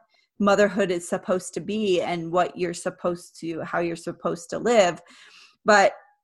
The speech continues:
I did set that standard, like you said, up front. And I agree that there ha-, were times, and there was definitely times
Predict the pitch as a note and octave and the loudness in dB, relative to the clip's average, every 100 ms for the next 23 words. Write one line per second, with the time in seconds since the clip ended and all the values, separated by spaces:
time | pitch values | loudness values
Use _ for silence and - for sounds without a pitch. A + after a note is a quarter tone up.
0 | - G#3 F#3 A3+ A3 - G#3 F3+ - E3+ | 0 2 6 4 2 0 2 2 2 -2
1 | - - G#3+ G#3 F3+ F3 F3 F3+ E3+ A#3 | -2 -4 -2 0 2 2 -2 -4 -4 2
2 | A3+ E3+ - _ _ _ _ - F#3 - | 2 0 -10 _ _ _ _ -2 -2 -2
3 | _ F4 G4+ D4 - G#3+ G3 - _ _ | _ 2 4 2 0 0 0 -4 _ _
4 | _ - G3 G#3 G#3 - D4 C#4+ G3+ - | _ -2 2 4 2 0 -2 0 0 4
5 | F#3+ G#3 - G#3+ A3 - F#3 G#3+ A#3 - | 4 4 0 2 2 0 -2 -2 -2 0
6 | A3 A3 A#3+ D4 F4+ F4 F4+ F4 F4+ E4 | 0 2 2 2 0 2 2 2 -2 -2
7 | D4+ - B3+ A#3+ A#3+ B3 - | -2 -4 -4 -2 -2 -4 -8